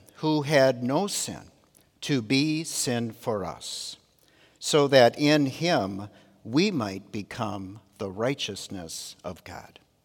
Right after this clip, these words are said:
And we pray. These are your words, Heavenly Father.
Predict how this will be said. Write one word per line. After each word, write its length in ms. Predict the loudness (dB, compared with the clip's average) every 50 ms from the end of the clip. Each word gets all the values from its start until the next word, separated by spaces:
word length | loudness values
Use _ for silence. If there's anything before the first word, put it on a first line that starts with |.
| _ _ _ _ _ _ _ _ _ -20 -20 _ _ _ _ _ -4
And 180 | 0 0 0 0
we 120 | 0 -4
pray. 320 | -4 -6 -12 -12 -12 -14 -16 _ _ _ _ _ _ _ _ _ _ _ _ _ _ _ _ -20 _ -20 _ _ _ _ -20 -20 -20 -20 -20 -20 _ _ _ _ _ _
These 320 | 2 4 6 6 6 6 6
are 80 | 6
your 200 | 6 6 4 2
words, 420 | 2 2 2 4 4 2 0 -2 2
Heavenly 400 | 2 2 2 2 0 0 -2 -2
Father. 500 | -4 -4 -4 -4 -4 -4 -6 -6 -8